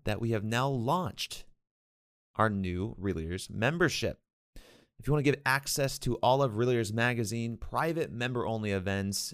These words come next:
and free courses online, hit the link in the show notes and enter in coupon code podcast twenty to receive twenty percent off a one hundred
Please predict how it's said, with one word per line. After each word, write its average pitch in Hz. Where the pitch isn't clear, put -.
and 98
free 131
courses 104
online, 95
hit -
the 147
link 123
in 113
the 98
show 127
notes 120
and 107
enter 123
in 113
coupon 123
code 104
podcast 127
twenty 101
to 90
receive 80
twenty 117
percent 113
off 98
a 95
one 90
hundred 120